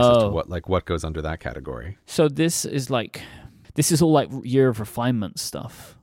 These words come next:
Speaker 1: Mm,
Speaker 2: hanging over.
Speaker 1: okay.
Speaker 2: So sometimes this is, like, maybe meeting f-, a friend for lunch with the implicit idea that we're gonna talk about how we're doing as people,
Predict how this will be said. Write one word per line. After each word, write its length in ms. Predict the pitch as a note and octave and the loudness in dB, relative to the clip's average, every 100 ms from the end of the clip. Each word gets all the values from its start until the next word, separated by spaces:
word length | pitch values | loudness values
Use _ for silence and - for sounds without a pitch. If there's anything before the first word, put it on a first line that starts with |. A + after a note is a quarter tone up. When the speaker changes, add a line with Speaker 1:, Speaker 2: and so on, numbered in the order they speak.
| _ - | _ -2
Speaker 1:
Mm, 460 | A#2+ A#2 A2 G#2+ | 2 2 2 2
Speaker 2:
hanging 280 | G#2+ G#2 G2 | 0 -2 -4
over. 260 | F2 D#2+ A#2 | -4 -4 -4
Speaker 1:
okay. 260 | A#2 F2+ E2+ - _ _ - | 0 2 0 -6 _ _ -8
Speaker 2:
So 140 | B2 | -4
sometimes 520 | - B2+ B2+ A#2+ A#2 | 0 2 2 2 0
this 200 | A#2 - | -4 -4
is, 120 | G#2+ G#2+ | -4 -4
like, 340 | F#2+ - - _ | -4 -6 -18 _
maybe 480 | C3 B2 B2 A#2 G#2 - C3 | 0 0 2 -2 -4 -12 -10
meeting 600 | B2+ C#3+ F3 - E3 E3 D#3+ | -2 0 0 -4 -6 -6 -10
f-, 140 | - - | -10 -6
a 60 | |
friend 460 | - - A#2+ C#3 C#3 | -4 0 0 0 -4
for 160 | - A2 | -6 -4
lunch 540 | G#2+ A#2+ - - - _ _ _ _ | -4 -6 -10 -18 -20 _ _ _ _
with 520 | A#2+ A#2 A2 G#2+ - | -8 -4 -4 -6 -12
the 220 | - A2 G#2+ | -8 -6 -6
implicit 560 | A2 - C3+ - A#2 - | -6 -6 -4 -4 -6 -6
idea 540 | A2 G#2+ A#2 A#2 A2 | -6 -4 -2 2 2
that 160 | G#2 - | 0 -4
we're 120 | G#2+ | -6
gonna 200 | G#2 G2 | -6 -8
talk 260 | - G#2 - | -6 -6 -4
about 320 | G#2 G2 - _ _ _ _ _ _ - | -6 -6 -8 _ _ _ _ _ _ -20
how 300 | - A#2 G#2+ | -6 -2 0
we're 280 | G#2 G#2 | 2 0
doing 360 | G2 G#2+ G2 F#2+ | 0 -2 -2 -4
as 100 | G2 | -8
people, 720 | - G2+ F#2+ G2 F#2+ F#2+ - | -10 -10 -8 -8 -8 -10 -14